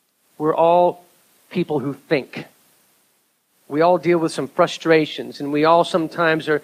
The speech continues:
confused in, in our circumstances. You, guess what that's called? It's called life. And it's called being a human being.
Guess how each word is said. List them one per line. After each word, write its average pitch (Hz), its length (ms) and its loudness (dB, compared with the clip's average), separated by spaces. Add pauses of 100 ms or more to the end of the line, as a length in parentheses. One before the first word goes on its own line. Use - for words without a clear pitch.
(120)
confused 170 720 0
in, 151 80 0 (220)
in 147 180 -2
our 135 140 0
circumstances. 117 800 -8 (460)
You, 143 100 -8
guess 170 240 0
what 175 100 0
that's 156 200 2
called? 135 240 2
It's - 100 -6
called 165 220 -2
life. 143 280 -2 (1300)
And 170 140 2
it's 165 140 -2
called 185 300 2
being 180 220 2
a 160 60 0
human 151 300 -2
being. 131 280 -2